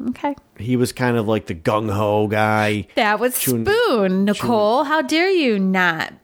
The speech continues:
Speaker 1: recognize Spoon?
Speaker 2: I'm just saying, that's the only one I knew. I didn't know the other
Speaker 1: Well,
Speaker 2: one's
Speaker 1: who was
Speaker 2: names.
Speaker 1: the other two?
Speaker 2: I have no idea.
Speaker 1: Four, three. How many other ones were there?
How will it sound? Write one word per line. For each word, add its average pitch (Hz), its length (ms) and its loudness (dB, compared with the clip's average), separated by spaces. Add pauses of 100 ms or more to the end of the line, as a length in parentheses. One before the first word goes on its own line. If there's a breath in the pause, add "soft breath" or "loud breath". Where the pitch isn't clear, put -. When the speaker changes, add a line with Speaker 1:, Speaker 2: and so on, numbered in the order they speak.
Speaker 1:
recognize 185 760 0
Spoon? 151 760 -2 (1300)
Speaker 2:
I'm 92 100 -10
just 92 180 -6
saying, 90 220 4
that's 98 200 2
the 110 60 2
only 101 120 2
one 101 120 2
I 101 40 0
knew. 92 240 -2
I 104 80 -4
didn't 107 180 -4
know 104 120 0
the 98 120 -2
other 92 180 -2
Speaker 1:
Well, 185 120 0
Speaker 2:
one's - 100 0
Speaker 1:
who 185 80 2
was 214 120 0
Speaker 2:
names. 208 120 -2
Speaker 1:
the 226 120 0
other 269 200 0
two? 196 380 -4
Speaker 2:
I - 100 -4
have 185 140 2
no 190 300 2
idea. 90 140 0
Speaker 1:
Four, 180 360 0
three. 208 380 -2
How 220 180 -2
many 247 220 2
other 240 260 2
ones 208 220 0
were 180 160 -4
there? 220 260 -6